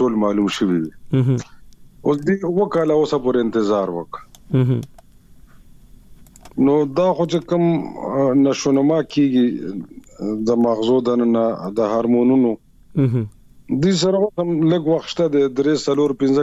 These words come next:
Speaker 1: کاله دې سره شته، که دا لاړ شي چېرته صحیح ډاکټر ته، سایکیاټریسټ ته،
Speaker 2: مهم.
Speaker 1: آه، متخصص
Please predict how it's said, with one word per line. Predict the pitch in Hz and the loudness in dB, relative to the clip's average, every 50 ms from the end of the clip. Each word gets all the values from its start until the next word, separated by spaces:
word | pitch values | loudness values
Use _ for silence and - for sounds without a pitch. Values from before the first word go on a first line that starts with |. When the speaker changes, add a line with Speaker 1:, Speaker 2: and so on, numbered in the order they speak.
| 139 - | 0 0
Speaker 1:
کاله | 139 131 131 131 127 | 0 0 0 0 0
دې | 139 123 113 | 0 0 0
سره | 127 123 117 113 | 0 0 0 0
شته، | - 147 | -2 -2
که | 131 - 123 | -2 -2 -2
دا | 120 117 120 120 120 113 110 113 120 | -2 0 0 0 -2 -2 -4 -2 0
لاړ | 131 151 156 - | 0 0 -2 0
شي | - 156 147 | -2 -2 -2
چېرته | 131 - - 117 107 117 113 - - | -2 -4 -8 -6 -2 -2 -2 0 0
صحیح | 123 123 123 117 117 | 2 0 2 0 0
ډاکټر | 113 107 - - 123 123 117 | -2 -2 -2 -4 -4 -2 -2
ته، | - 123 107 127 | -2 -2 0 0
سایکیاټریسټ | 117 107 - 120 117 110 - 127 127 - - - | -2 -2 0 -2 -2 0 0 -2 -2 -2 -2 -2
ته، | 131 127 - _ _ _ _ - - | -4 -4 -4 _ _ _ _ -6 -4
Speaker 2:
مهم. | 139 127 110 127 120 110 104 - - - - | -2 -2 0 -2 -4 -4 -6 -12 -16 -8 -4
Speaker 1:
آه، | 117 117 | -2 0
متخصص | 113 113 117 - 120 107 - 123 110 - - 147 135 - _ - - - | 2 2 0 0 -2 -4 -2 -4 -6 -6 -8 -18 -20 -18 _ -12 -6 -2